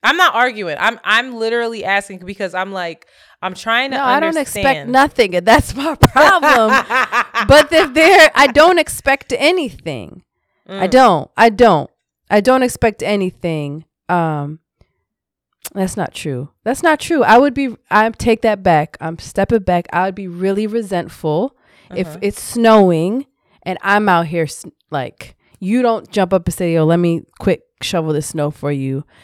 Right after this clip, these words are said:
Speaker 2: We're getting bags of groceries. You're not taking the groceries up. If there, that's just a physical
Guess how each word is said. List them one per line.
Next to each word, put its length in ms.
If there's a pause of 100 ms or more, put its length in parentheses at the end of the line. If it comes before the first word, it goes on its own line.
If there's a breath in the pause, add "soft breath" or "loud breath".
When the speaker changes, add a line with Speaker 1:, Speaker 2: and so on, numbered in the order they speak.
(240 soft breath)
Speaker 2:
We're 100
getting 260
bags 400
of 60
groceries. 880 (280)
You're 160
not 180
taking 300
the 80
groceries 580
up. 400 (320 soft breath)
If 180
there, 200
that's 260
just 240
a 60
physical 1000